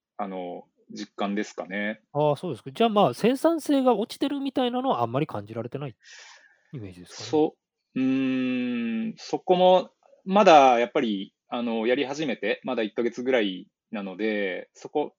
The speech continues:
Speaker 1: 劇的にこう、落ちる、落ちてるとかっていう、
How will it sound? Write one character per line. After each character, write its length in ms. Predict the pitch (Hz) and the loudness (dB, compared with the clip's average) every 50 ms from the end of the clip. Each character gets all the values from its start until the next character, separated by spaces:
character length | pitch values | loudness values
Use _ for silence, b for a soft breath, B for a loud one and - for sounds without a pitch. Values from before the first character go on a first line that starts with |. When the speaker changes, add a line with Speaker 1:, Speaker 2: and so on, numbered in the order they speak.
| _ - | _ -4
Speaker 1:
劇 220 | 131 - - 170 | -4 -4 -4 -2
的 260 | - 180 170 - 190 | -2 -2 -2 -2 -4
に 140 | 185 185 175 | -4 -4 -4
こ 500 | - 175 180 175 175 175 175 170 - - _ - | 0 2 2 4 4 4 2 2 0 -4 _ -8
う、 60 | 160 | -8
落 80 | - | -6
ち 120 | - 190 185 | -2 -2 0
る、 140 | 165 151 - | 0 0 -2
落 180 | - 170 - - | -2 -4 -4 -4
ち 40 | - | -4
て 100 | - 139 | -2 0
る 140 | 113 107 - | -2 -2 -4
と 100 | - 104 | -6 -8
か 220 | - - 104 95 | -4 -4 -4 -4
っ 100 | 92 _ _ _ - | -4 _ _ _ -8
て 60 | 107 | -6
い 300 | 101 101 104 101 104 104 | -4 -2 -2 -2 -4 -4
う、 540 | 110 - - - 127 117 117 110 110 - | -6 -8 -10 -10 -6 -6 -4 -4 -6 -8